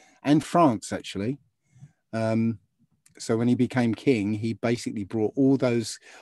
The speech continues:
all those kingdoms together in one. Um, now, th-,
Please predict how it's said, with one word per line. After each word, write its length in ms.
all 160
those 200
kingdoms 520
together 360
in 180
one. 340
Um, 440
now, 280
th-, 160